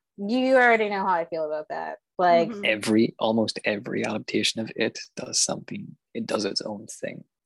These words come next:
Speaker 1: I
Speaker 2: There
Speaker 1: stand
Speaker 2: was
Speaker 1: by the fact that I feel like these things should be done in miniseries, and they have been done in miniseries, but they need to be done with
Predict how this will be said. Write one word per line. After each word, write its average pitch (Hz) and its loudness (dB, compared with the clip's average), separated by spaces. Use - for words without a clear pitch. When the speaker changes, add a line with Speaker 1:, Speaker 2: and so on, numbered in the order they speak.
Speaker 1:
I 233 6
Speaker 2:
There 294 -4
Speaker 1:
stand 320 -2
Speaker 2:
was 339 -2
Speaker 1:
by 320 2
the 220 0
fact 220 0
that 180 4
I 185 -4
feel 226 2
like 180 0
these 233 -2
things 226 -6
should 233 0
be 233 -2
done 190 2
in 185 -8
miniseries, 175 -6
and 202 -2
they - 2
have 226 6
been 220 4
done 190 2
in 185 -6
miniseries, 175 -4
but 175 -6
they 202 2
need 220 0
to 226 -10
be 254 -2
done 196 0
with 190 -2